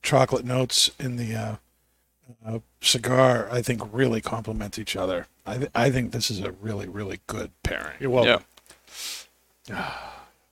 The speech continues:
Speaker 1: And, you know, I totally agree with you, too. There's that kind of almost like a little bit of a red pepperish kind of, you know, uh, spice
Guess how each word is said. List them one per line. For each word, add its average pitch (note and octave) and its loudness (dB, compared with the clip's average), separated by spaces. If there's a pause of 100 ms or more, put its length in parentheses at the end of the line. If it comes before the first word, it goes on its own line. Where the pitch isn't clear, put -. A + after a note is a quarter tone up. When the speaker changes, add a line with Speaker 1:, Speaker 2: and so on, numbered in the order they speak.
(440)
Speaker 1:
And, A#2 2 (120)
you B2+ 0
know, A2+ -4
I B2+ 2
totally C3 4
agree B2+ 2
with B2+ 4
you, B2+ 0
too. C3 2
There's B2 2
that A#2 -4
kind B2+ 4
of A#2 2
almost B2+ 0
like C#3 2
a B2 4 (440)
little C#3 10
bit C#3+ 12
of C3 6
a C3 6
red B2+ 8
pepperish C#3+ 8
kind C#3 4
of, C3+ 4 (920)
you C#3+ 4
know, C3 4 (240)
uh, B2 2
spice - 8